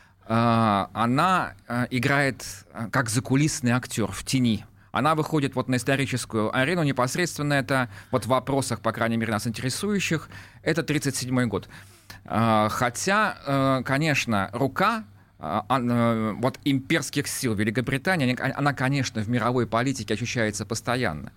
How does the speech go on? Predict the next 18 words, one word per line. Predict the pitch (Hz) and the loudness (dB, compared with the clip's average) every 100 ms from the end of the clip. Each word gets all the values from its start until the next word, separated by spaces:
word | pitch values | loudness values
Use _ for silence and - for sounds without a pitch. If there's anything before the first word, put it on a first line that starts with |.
| - - - - | -20 -20 -20 -4
Вот | - - - | -2 -2 -4
не | 156 | 0
ошибетесь, | 160 160 196 170 147 - 78 - - _ | 0 2 0 2 0 -2 -8 -10 -12 _
любой | 127 147 143 233 | 2 2 4 2
конфликт | 220 175 170 165 180 - 101 | 2 0 0 0 -2 -2 -4
в | |
Европе, | 120 143 147 156 - 117 | 0 2 2 2 2 0
начиная | 113 - 127 143 131 110 | 0 -2 0 2 2 0
там | 120 110 | 0 -2
с | 107 | -2
четырнадцатого | - 139 151 139 123 - 131 | -2 0 0 0 -2 0 2
века, | 127 110 107 | 4 2 0
со | 117 | -4
Столетней | - 120 131 139 117 | 0 0 0 -2 -2
войны, | 120 120 135 120 87 - - - - - - | 0 0 0 0 -4 -8 -18 -20 -20 -14 0
любое | 131 143 185 196 | 2 4 4 4
крупное | - 180 180 175 165 | 2 0 0 -2 -2
политическое | - 165 160 180 165 - 151 151 147 | 0 -2 -2 -2 -2 -2 0 2 0